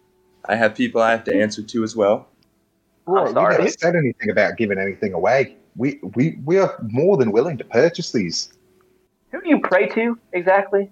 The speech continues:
Speaker 3: I see a shrine. I mean, w-, is there a goddess, a god, fucking invisible man in the sky that you pray to?
Speaker 2: Right, I believe it's a Grand
Speaker 1: It's, it's
Speaker 2: Poobah.
Speaker 1: the Grand Poobah of Luck. <laughs>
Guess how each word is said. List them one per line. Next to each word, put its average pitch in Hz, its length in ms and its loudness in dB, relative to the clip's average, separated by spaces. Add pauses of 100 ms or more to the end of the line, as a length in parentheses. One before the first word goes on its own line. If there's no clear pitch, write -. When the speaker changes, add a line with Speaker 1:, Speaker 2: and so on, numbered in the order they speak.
(120)
Speaker 3:
I 131 220 2
see 175 140 2
a 135 60 2
shrine. 160 520 0 (260)
I 123 100 -8
mean, 131 140 -8
w-, 139 320 -2
is 127 460 -2
there 127 140 4
a 110 80 0
goddess, 220 420 2 (120)
a - 20 -20
god, 185 520 0 (540)
fucking 117 580 -6 (360)
invisible 147 460 4
man 156 240 4
in 151 40 0
the 143 60 -2
sky 175 420 2
that 165 100 -2
you 170 80 -12
pray 180 240 -2
to? 185 200 -6 (1000)
Speaker 2:
Right, 120 260 2
I - 40 -6
believe 123 260 -2
it's - 140 -8
a - 40 -8
Grand - 340 0 (100)
Speaker 1:
It's, - 0 -
it's 165 220 0
Speaker 2:
Poobah. 92 240 2 (1400)
Speaker 1:
the 104 80 -2
Grand 85 300 -2
Poobah 98 280 0
of 87 160 2
Luck. 87 280 0 (460)
<laughs> - 380 0